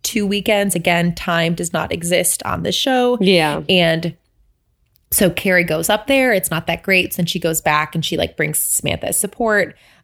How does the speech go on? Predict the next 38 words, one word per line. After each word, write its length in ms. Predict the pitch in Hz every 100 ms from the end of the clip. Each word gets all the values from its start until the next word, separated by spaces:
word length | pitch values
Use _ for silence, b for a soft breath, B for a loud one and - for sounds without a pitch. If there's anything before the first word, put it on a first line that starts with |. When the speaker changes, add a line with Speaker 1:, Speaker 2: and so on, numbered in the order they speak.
| -
Speaker 1:
Um, 240 | 160 165
she 160 | 170 190
tries 340 | - 170 165 -
to 40 |
have 320 | 160 165 156
Samantha 680 | - - 165 147 147 - 71
help 300 | 147 165 -
her 200 | 160 160 160
make 320 | 170 165 -
this 120 | -
pie 220 | - 262
crust, 420 | 254 - 214 208 -
and 140 | 175
Samantha 300 | - 175 170
ends 160 | 170 165
up 80 |
going 320 | - 156 151 -
next 260 | - -
door 240 | - - 131
to 160 | -
the 60 | 175
neighbor, 480 | 240 285 247 240 202
this 140 | 220
Speaker 2:
Yes. 200 | 180 151
Speaker 1:
guy 320 | 196 185 180
who, 400 | 175 175 160 156 165 B B B
as 220 | - 185
we 100 | 170
said, 340 | 180 - 170 160
is, 120 | 160
like, 100 | 175
a 60 | 175
new 120 | 160
transplant 540 | - 240 226 - 208
here. 380 | 190 190 175 165
And 460 | - 170 165 170 - _ _ _ _ _ _
Samantha, 1080 | - - - 214 214 214 214 196 190 190 196
um, 600 | 185 180 175 175 175 180